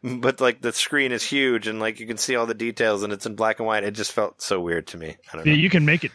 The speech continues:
Speaker 2: pea green.
Speaker 1: You can, yeah, you can make it green. You can actually kinda
Speaker 2: Which I
Speaker 1: s-,
Speaker 2: did.
Speaker 1: you can simulate the way it would look, like, in a, sort of like in the Super Game Boy, you can make it kinda colored, where it's all, like, uh, where it's, like, red, you know, like, that type of thing.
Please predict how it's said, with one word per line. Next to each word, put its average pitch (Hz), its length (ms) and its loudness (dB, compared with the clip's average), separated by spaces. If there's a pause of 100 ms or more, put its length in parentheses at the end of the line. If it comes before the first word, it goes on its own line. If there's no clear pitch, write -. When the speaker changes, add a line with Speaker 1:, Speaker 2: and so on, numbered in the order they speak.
Speaker 2:
pea 135 180 -6
green. 113 420 -10 (120)
Speaker 1:
You 123 160 -2
can, 107 360 4
yeah, 95 100 2
you 95 140 0
can 107 120 -4
make 104 180 0
it 104 60 -4
green. 101 280 -2
You 110 80 -6
can 135 100 -2
actually 139 280 2
kinda 131 280 2
Speaker 2:
Which - 120 0
I 127 40 4
Speaker 1:
s-, 117 120 2
Speaker 2:
did. 123 200 -2 (360)
Speaker 1:
you 123 100 -4
can 131 160 -2
simulate 139 800 2
the 117 120 2
way 123 200 8
it 123 100 4
would 117 100 0
look, 117 260 2
like, 107 220 2
in 101 100 0
a, 92 160 -2 (460)
sort 123 280 2
of 107 100 -4
like 113 200 4
in 104 120 -2
the 92 80 -2
Super 110 260 0
Game 117 240 0
Boy, 117 160 4
you 117 140 2
can 101 160 -6
make 101 120 -2
it 104 80 -6
kinda 95 220 -2
colored, 101 460 0
where 101 240 -2
it's 90 160 -6
all, 92 120 0
like, 87 280 -2
uh, 80 200 -2 (380)
where 92 80 -6
it's, - 80 -4
like, 92 140 -4
red, 92 400 0 (140)
you 95 120 -4
know, 92 240 -4 (140)
like, - 160 -10
that 85 180 -2
type 87 200 -2
of - 60 -20
thing. 90 200 -6